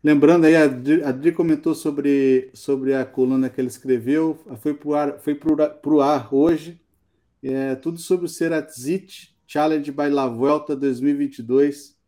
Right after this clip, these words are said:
escrito pela Adri. E a gente tá, vai, como a gente comentou, né, vai, vai sair lá da Cantábria, ao norte da Espanha, e vai descer, é, em direção ao sul até Madrid, em cinco, em cinco etapas.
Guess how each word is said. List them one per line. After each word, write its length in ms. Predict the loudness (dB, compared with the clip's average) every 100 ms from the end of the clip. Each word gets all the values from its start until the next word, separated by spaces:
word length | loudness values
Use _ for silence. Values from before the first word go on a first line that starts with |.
| _ _ _ _ -14
escrito 400 | -12 -2 -2 -2
pela 220 | -2 -2
Adri. 520 | 0 0 2 2 -2 _ _ _ _ _ _
E 160 | -8 -4
a 80 | -2
gente 260 | -4 -6
tá, 140 | -4 -6
vai, 240 | -4 -6
como 320 | -6 _ -6
a 80 | -6
gente 240 | -6 -10 -6
comentou, 420 | -2 -2 0 0
né, 180 | 0 -2 -8 _
vai, 220 | -2 -2 -2 _ _
vai 280 | -8 -6
sair 260 | -6 -4 -2
lá 160 | -2 -4
da 140 | -6
Cantábria, 1080 | -10 _ -4 -4 -4 _ 0 0 0 -2 -4 -4
ao 160 | -8
norte 600 | -4 -2 -4 -6 -18 -12
da 100 | -6
Espanha, 680 | -6 -8 -10 -4 -2 -2 -4 _ _ _ _ _ _
e 120 | -10
vai 180 | -4 -4
descer, 680 | -2 -4 -6 -4 -2 -2 -6 _ _ _ _ _
é, 580 | -12 -10 -8 -8 -8 -8
em 60 | -8
direção 500 | -6 -6 -6 -6 -6
ao 100 | -6
sul 320 | -8 -6 -4
até 240 | -4 -4
Madrid, 560 | -2 -2 -2 0 -2 -4 _ _ _
em 140 | -10 -10
cinco, 360 | -8 -8 -8 -4
em 80 | -6
cinco 320 | -4 -6 -4
etapas. 720 | -6 -4 -4 -4 -8 -12 -14